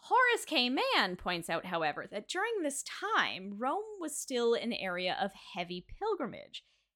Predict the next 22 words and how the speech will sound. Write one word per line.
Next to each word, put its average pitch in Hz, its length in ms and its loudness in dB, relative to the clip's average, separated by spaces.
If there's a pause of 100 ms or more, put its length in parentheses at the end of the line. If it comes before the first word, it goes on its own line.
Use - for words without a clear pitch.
(120)
even 254 280 2
on 214 240 6
pain 208 400 -2
of 170 240 -2
violence 180 800 4
due 185 200 -4
to 175 300 -4
invasion 185 800 0
along 165 440 -2
the 160 80 -18
way. 170 600 0 (580)
And 220 180 4
that 214 160 6
from 226 220 -2
this, 214 640 4
we 220 200 -2
should 370 240 2
acknowledge 277 760 4
that 233 160 -10
the 226 60 0
papacy 240 580 -6
still 254 440 -4